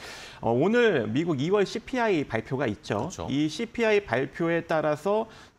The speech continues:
Speaker 1: 이제 이십이 일 에프오엠씨 정례회의가 마감된 후, 어, 또 이 연준이 또 생각과 다르게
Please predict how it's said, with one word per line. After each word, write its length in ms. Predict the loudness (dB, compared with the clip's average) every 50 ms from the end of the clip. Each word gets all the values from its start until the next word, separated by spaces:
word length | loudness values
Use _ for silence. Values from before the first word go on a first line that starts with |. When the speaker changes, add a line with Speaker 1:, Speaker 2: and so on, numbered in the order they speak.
| -12 -4
Speaker 1:
이제 100 | -2 -2
이십이 500 | 0 0 -2 -2 -2 -2 0 0 0 2
일 240 | 2 2 0 -2 -4 -6
에프오엠씨 640 | -6 -6 -2 -2 0 0 0 -2 -4 -2 -2 -2 0
정례회의가 560 | 0 -2 -2 -2 -2 -2 0 0 0 -2 -2
마감된 720 | -2 -2 -4 -2 -2 -4 -4 -4 -4 -4 -4 -4 -4 -4 -2
후, 260 | -2 0 0 0 -2 -6 -14 -20 -20 -18 -10 -4
어, 200 | -2 0 0 -2 -2 -2
또 180 | -2 0 2
이 200 | 2 2 2 2
연준이 580 | 2 2 0 -2 -2 -2 -2 -2 0 -2 -2 -2
또 100 | -4 -4
생각과 440 | -4 -2 -2 -2 -2 -2 -4 -6 -4
다르게 580 | -4 -4 -2 -2 0 0 0 0 0 -2 -4